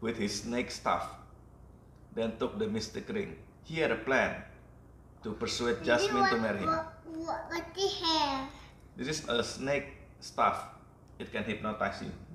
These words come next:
Speaker 1: Ooh. Then, if he can marry Jasmine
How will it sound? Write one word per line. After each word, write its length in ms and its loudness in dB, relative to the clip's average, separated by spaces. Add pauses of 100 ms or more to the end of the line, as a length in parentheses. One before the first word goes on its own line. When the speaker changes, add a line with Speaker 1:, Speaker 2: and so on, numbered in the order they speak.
Speaker 1:
Ooh. 1800 0 (2750)
Then, 300 2 (260)
if 160 -8
he 140 -2
can 180 -2
marry 400 2
Jasmine 480 0